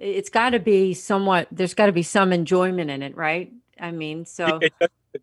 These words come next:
Speaker 2: D K Chesterton said, you know, the pint, what does it say, Bill? The pint,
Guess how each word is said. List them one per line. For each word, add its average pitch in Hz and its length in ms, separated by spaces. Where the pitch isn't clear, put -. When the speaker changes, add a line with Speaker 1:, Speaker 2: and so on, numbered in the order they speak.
Speaker 2:
D 156 100
K 139 140
Chesterton 131 520
said, 117 340
you 131 80
know, 135 80
the 131 100
pint, 147 440
what 151 100
does 196 140
it 226 100
say, 190 180
Bill? 185 300
The 147 120
pint, 170 520